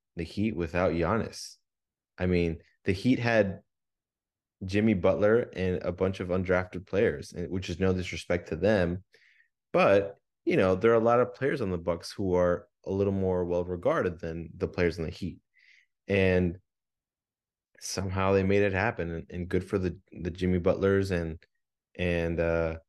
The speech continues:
and that Miami Heat team. Like, I don't know how they pulled this off, but Jimmy Butler is such an incredible, special player.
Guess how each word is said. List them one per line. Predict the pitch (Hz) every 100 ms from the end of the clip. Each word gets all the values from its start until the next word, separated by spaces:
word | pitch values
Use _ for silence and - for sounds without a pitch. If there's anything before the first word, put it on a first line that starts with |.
| _ _ _ _ -
and | 87
that | 87 73
Miami | 90 90 92 87
Heat | 80 107 -
team. | 80 78 80 92 -
Like, | - -
I | 92
don't | 104
know | 87
how | 90
they | 85
pulled | 80 92
this | 82 80 92
off, | 92 82
but | - 76 - _ _ _ _ _ _ _ _
Jimmy | - 117 98
Butler | 92 73 85
is | 80
such | - 101 98
an | 82
incredible, | 78 - 95 87 80 80 80 -
special | - - 92 - -
player. | - 76 71 - -